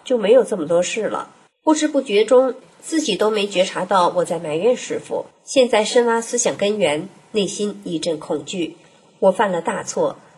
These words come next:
师父慈悲地点化我，给我这个不知深浅的弟子改过的机会。弟子埋怨师父，这是小事吗？天哪，我把自己摆在什么位置了？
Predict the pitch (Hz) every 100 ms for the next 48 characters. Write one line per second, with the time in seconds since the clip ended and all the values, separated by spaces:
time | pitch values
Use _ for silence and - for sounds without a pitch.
0 | - - 294 285 226 - 214 262 254 220
1 | 202 - 233 208 165 117 - - _ _
2 | 240 247 190 220 190 214 208 233 233 277
3 | 277 185 151 226 202 - 147 147 147 -
4 | 233 - - 196 196 156 - _ _ _
5 | _ 320 - - 170 - 165 190 196 -
6 | 277 277 202 - - - 302 277 - -
7 | - 247 196 165 156 _ _ _ - 185
8 | 170 147 143 - _ - 262 - 294 277
9 | 220 269 175 - 170 - 147 190 277 240
10 | - 120 90